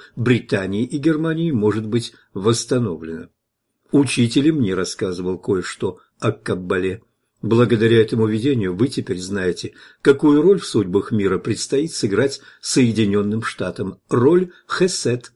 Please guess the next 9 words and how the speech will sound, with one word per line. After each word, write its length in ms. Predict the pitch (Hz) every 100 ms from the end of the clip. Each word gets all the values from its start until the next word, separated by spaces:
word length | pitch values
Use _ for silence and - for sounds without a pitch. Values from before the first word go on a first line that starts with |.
| _ _ _ -
Хесед. 540 | 123 - 120 98 113 _ _ _
Хезед, 720 | - 135 110 90 95 117 - _ -
еврейское. 640 | 104 90 95 85 - - - _ _ _
Милосердие, 960 | 120 127 156 156 - 131 92 90 92 -
четвёртая 800 | - - - 107 160 - 147 147 -
сефира. 600 | - 147 - 98 90 90 _ _ _ _
Это 220 | 156 160 196
и 120 | 208
будет 520 | 143 127 131 131 123